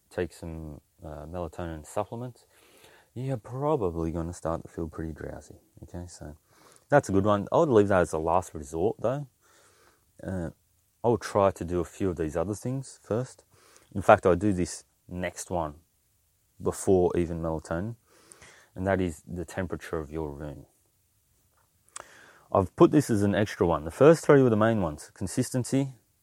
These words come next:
how dark the room is, and screens, 'cause they're actually pretty simple,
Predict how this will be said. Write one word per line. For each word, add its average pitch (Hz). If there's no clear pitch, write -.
how 92
dark 95
the 85
room 101
is, 127
and 85
screens, 117
'cause 98
they're 123
actually 110
pretty 104
simple, 90